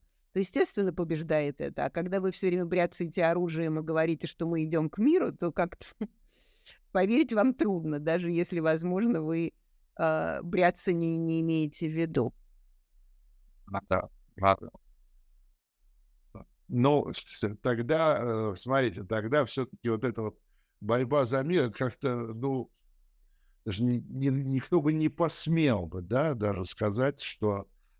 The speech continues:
Speaker 2: э, там, а, что борьба за мир — это нечто, там, не то что запрещённое, а вообще что-то не, не, что-то, что-то непотребное, да, что, как, борьба за мир — это было,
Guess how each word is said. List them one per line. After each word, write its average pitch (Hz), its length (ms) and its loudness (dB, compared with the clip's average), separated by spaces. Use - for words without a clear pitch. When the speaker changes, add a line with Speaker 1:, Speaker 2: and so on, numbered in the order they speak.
Speaker 2:
э, 95 500 -2
там, 98 200 -2
а, - 280 -10
что - 160 -8
борьба 110 340 0
за 110 160 2
мир — 139 200 4
это 107 140 -10
нечто, 110 500 -2
там, 98 160 -2
не 98 140 0
то 139 100 0
что 143 120 -2
запрещённое, 117 800 -2
а - 20 -6
вообще 92 200 -6
что-то 104 340 -4
не, 104 280 -4
не, 104 260 -2
что-то, - 320 -4
что-то - 340 -6
непотребное, - 920 -2
да, 131 180 2
что, - 200 -12
как, 113 260 0
борьба 120 380 -2
за 170 120 0
мир — 214 120 2
это 147 80 -6
было, 160 260 0